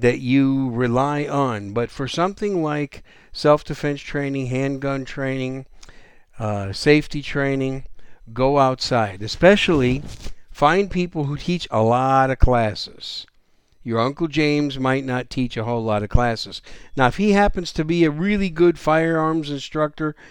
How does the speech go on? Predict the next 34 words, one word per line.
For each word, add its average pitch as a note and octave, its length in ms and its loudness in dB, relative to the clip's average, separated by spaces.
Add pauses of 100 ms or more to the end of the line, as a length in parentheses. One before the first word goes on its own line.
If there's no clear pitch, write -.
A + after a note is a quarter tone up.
(220)
you C3+ 120 -2
know, C3 120 4
maybe C#3+ 340 2
that's C3+ 300 0
an B2+ 80 -4
exception, B2 540 -2
but A2+ 140 -2
still, - 300 2
he's B2 240 -4
your B2+ 160 0
uncle. G#2 360 -6 (340)
He's B2 260 -2
related B2 480 2
to A2+ 140 -6
you. F#2 220 -10 (220)
So B2 240 -2
probably C#3+ 460 2
not C3+ 240 0
a B2 60 -4
good B2 200 -2
idea A#2 380 0
to A2 80 -2
take A#2 260 -4
the A2+ 80 -10
training A2 500 -6 (320)
from G#2 600 -6
relatives. A2+ 760 -2
This C#3+ 220 -4
is A3 120 -2
just - 280 -4
my D3+ 140 -2
experience. A#2 880 -6 (640)
I'm B2 240 0
not, C#3+ 280 0